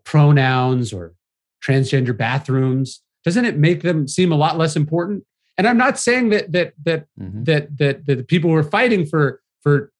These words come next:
Speaker 1: transgender bathrooms or for masks or whatever are, are, are doing the wrong thing. I'm just saying when something really tragic and enormous happens, like a pandemic,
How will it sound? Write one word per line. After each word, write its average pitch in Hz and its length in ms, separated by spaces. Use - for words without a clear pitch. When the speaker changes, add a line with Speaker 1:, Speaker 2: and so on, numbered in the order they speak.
Speaker 1:
transgender 147 460
bathrooms 123 480
or 110 140
for 110 140
masks 127 480
or 120 120
whatever 123 340
are, 113 220
are, 123 340
are 123 160
doing 175 260
the 165 100
wrong 165 200
thing. 160 340
I'm 214 160
just 190 240
saying 175 460
when 160 160
something 196 480
really 240 260
tragic 175 640
and 165 100
enormous 156 460
happens, 165 440
like 180 260
a 190 60
pandemic, 110 640